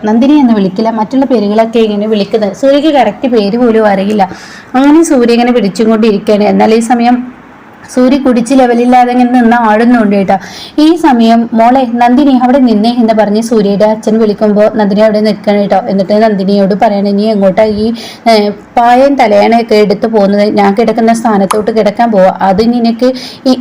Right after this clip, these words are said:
അതിന് നിനക്ക് അവിടെ സ്ഥാനമില്ലല്ലോ. നീ ഈ വീട്ടിലെ വേലക്കാരിയല്ല, നീ ഈ വീട്ടിലെ കുടുംബിനിയാണ്,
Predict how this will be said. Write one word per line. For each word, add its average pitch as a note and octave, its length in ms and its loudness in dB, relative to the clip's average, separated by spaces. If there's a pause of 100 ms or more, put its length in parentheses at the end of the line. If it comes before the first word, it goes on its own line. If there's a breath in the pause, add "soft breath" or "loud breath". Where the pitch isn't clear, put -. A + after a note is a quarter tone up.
അതിന് C4 200 2
നിനക്ക് C4+ 560 0 (100)
അവിടെ A3 380 2
സ്ഥാനമില്ലല്ലോ. G#3+ 760 0
നീ G#3+ 140 2
ഈ B3+ 140 2
വീട്ടിലെ G#3+ 380 0
വേലക്കാരിയല്ല, G#3 920 0
നീ G3+ 180 -2
ഈ G#3+ 40 -2
വീട്ടിലെ G#3 320 0
കുടുംബിനിയാണ്, G#3 720 0